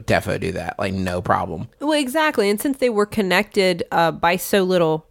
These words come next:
Speaker 2: tissue, they were able to, you know, both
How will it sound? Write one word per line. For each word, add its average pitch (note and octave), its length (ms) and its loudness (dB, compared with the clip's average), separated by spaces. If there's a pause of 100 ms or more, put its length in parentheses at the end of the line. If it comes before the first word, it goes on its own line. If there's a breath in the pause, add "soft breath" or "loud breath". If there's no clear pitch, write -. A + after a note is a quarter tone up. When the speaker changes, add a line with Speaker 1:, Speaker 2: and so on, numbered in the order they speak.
(140)
Speaker 2:
tissue, F3 600 2
they F3 240 2
were D#3+ 280 0
able F3 280 0
to, E3 260 -4 (340)
you E3+ 100 -2
know, D3 120 -2
both D#3 440 -4